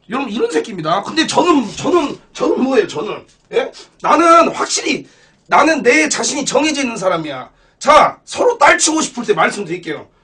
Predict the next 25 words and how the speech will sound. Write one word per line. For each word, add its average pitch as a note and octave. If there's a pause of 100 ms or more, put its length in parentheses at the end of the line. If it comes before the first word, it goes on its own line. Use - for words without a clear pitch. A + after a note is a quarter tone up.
(280)
이 A3
새끼는 C4
여-, A#3 (180)
딸치고 F4
싶을 -
때 G3+
뭐라 C4
하냐면 G3
갑자기 D#3+
나한테, E3+ (1400)
"형, B3 (240)
안 F3+
자요?" A#3 (1700)
아, F3+
나 D#3+
잠이 A3+
안 E3+
온다. G3+
아, D#3+
형 G3
불면증 G3
때문에 E3
잠이 E3+
안 D3
와. C#3+